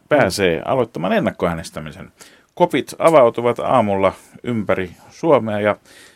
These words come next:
Speaker 1: mikä parasta koppia on se, että niistä pääsee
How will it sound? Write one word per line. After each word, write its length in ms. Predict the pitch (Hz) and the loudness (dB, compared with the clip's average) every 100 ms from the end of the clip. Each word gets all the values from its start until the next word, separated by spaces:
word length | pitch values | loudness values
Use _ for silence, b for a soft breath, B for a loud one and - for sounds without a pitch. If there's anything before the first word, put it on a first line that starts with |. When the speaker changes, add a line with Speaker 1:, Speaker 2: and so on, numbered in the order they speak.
| B - | B -12
Speaker 1:
mikä 180 | 101 - | -10 -2
parasta 400 | 175 143 - 113 | 2 2 0 -2
koppia 560 | 127 123 _ - 107 101 - | -2 -2 _ 0 2 0 -6
on 120 | 113 | -10
se, 120 | 107 120 | -6 -6
että 180 | - | -6
niistä 240 | 117 110 - | -8 -6 -2
pääsee 420 | 117 110 139 | 0 0 0